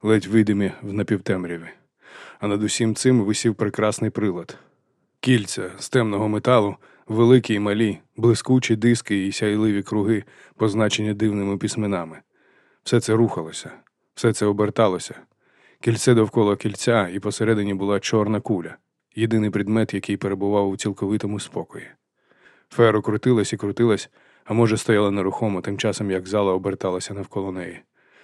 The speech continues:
Вона відчувала запаморочення, сп'яніння і задуху. Голий камінь здіймався в чорноту, грубе каміння без вапняного розчину,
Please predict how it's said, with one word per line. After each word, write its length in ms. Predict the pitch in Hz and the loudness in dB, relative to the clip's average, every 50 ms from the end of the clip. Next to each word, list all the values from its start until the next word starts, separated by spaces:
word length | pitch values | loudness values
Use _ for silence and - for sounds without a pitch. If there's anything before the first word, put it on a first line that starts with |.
| _ _ _ _ _ _ | _ _ _ _ _ _
Вона 320 | 117 117 117 110 113 110 107 | 0 2 2 4 2 2 2
відчувала 600 | 110 110 107 - - 123 117 113 110 107 104 101 | 0 -2 -2 -2 0 2 2 2 2 2 0 -2
запаморочення, 760 | 113 107 - 123 123 120 117 113 117 - - 110 107 104 107 | -4 -2 0 0 2 2 2 0 -2 -4 -4 -6 -6 -6 -8
сп'яніння 680 | - - - 113 104 107 110 113 117 113 110 107 101 | -8 -8 -8 -6 -6 -4 -4 -4 -2 -2 -4 -4 -6
і 120 | 104 104 | -6 -6
задуху. 540 | 101 104 117 107 107 104 95 90 - - - _ _ _ _ _ _ _ _ _ _ _ _ _ | -6 -6 -6 -6 -6 -8 -10 -12 -14 -20 -20 _ _ _ _ _ _ _ _ _ _ _ _ _
Голий 300 | - 113 120 113 107 104 | 0 0 2 2 2 2
камінь 380 | - - 120 113 110 107 104 101 | 2 2 2 2 2 0 -2 -2
здіймався 500 | 95 107 107 104 110 110 104 - - 104 | -2 -2 0 0 0 0 -2 -2 -4 -6
в 40 | - | -4
чорноту, 560 | - - 104 107 110 101 - - 117 101 - - _ _ _ _ _ _ _ _ _ | -2 -2 -2 0 -2 -2 -2 -2 -2 -2 -4 -8 _ _ _ _ _ _ _ _ _
грубе 340 | - 104 113 131 131 123 120 | -2 2 4 6 6 6 6
каміння 520 | 113 127 123 127 131 120 110 104 98 98 92 | 6 6 6 6 6 6 4 2 0 -2 -2
без 260 | 90 107 98 90 98 | -2 -2 -2 -2 -2
вапняного 580 | 104 104 - - 113 107 110 104 98 104 104 | -4 -4 -2 -2 -2 0 0 0 0 0 2
розчину, 520 | 107 117 113 - - - 107 98 92 90 | 4 4 2 2 0 -4 -4 -4 -4 -8